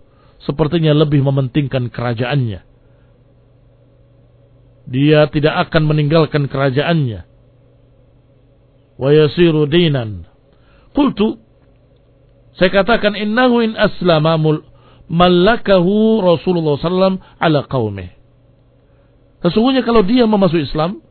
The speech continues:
maka niscaya Rasulullah sallam akan menetapkan dia tetap sebagai pemimpin. Fa akhadha sadaqah, dan mengambil sadaqah dari orang kaya mereka,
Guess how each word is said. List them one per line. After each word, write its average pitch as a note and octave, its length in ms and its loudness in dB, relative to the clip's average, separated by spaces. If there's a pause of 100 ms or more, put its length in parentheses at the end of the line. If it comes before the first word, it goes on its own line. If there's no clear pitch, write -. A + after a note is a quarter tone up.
(760)
maka A3 240 0
niscaya B3+ 400 2
Rasulullah A3+ 240 0
sallam B3+ 320 0
akan A#3+ 240 -4
menetapkan B3 640 0
dia C4+ 320 2
tetap - 400 -2
sebagai G#3 320 2
pemimpin. A#3+ 560 -6 (2000)
Fa B3+ 160 2
akhadha F#3 400 2
sadaqah, D3+ 560 -2 (640)
dan E3 160 -2
mengambil F#3+ 480 2
sadaqah E3+ 560 0 (1800)
dari E3 320 4
orang G3+ 320 2
kaya D#3+ 240 2
mereka, D3 480 -2